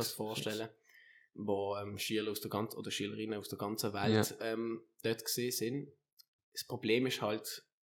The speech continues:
Speaker 1: dass wenn, vor allem in so einer speziellen Situation mit der Pandemie, kommen nur ganz wenig Leute.
Speaker 2: Ja.
Speaker 1: Dementsprechend hat es wenig Schüler und Schülerinnen dort in diesen, in diesen Schulen.
Speaker 2: Mhm.
Speaker 1: Und dementsprechend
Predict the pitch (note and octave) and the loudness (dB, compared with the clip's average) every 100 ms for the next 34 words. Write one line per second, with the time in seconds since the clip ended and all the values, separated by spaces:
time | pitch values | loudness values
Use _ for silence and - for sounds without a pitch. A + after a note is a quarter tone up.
0 | _ _ - - - G#2+ G#2 G2+ G2+ - | _ _ -2 -2 0 0 2 0 -4 -8
1 | - - G#2 G#2+ G#2 G#2 G2+ G2+ - F#2 | -10 -2 0 0 -2 -4 -4 -6 -8 -2
2 | G#2 A#2+ A2+ A#2 A2+ G#2+ G#2 G#2 - - | 0 0 -2 -2 -2 -2 -4 -6 -8 -10
3 | - - G2+ G2+ G#2+ A#2+ B2 - - - | -8 -8 -6 -4 -2 -2 -6 -14 -20 -20
4 | _ _ _ _ - G#2+ G#2+ A2 G#2+ - | _ _ _ _ -2 0 2 0 0 0
5 | G2+ - G2+ G2+ A2 C#3+ - - A2 G#2+ | 0 0 -2 -2 -2 -2 2 6 8 6
6 | - G2+ G#2 G#2 G#2 G#2 G#2 G#2+ G#2+ - | 0 -4 -2 -2 -4 -4 -2 0 0 0
7 | A2 A2 C3 C3 - G#2 - G#2+ B2 B2 | 0 2 2 0 -2 -6 -4 -2 0 0
8 | B2+ B2+ - - B2+ G#2 A2 A2+ A2+ A#2 | -2 -4 -6 -4 -4 -2 -2 -4 -6 -8
9 | A2 A2 - A2+ A#2+ B2 - - G#2+ G2+ | -6 -4 0 0 2 -2 -6 -4 -2 -2
10 | A2+ - - A2+ - G2 G#2+ - G2+ G2 | -6 -8 -4 -2 2 2 2 0 0 0
11 | A2+ A2 | 0 -2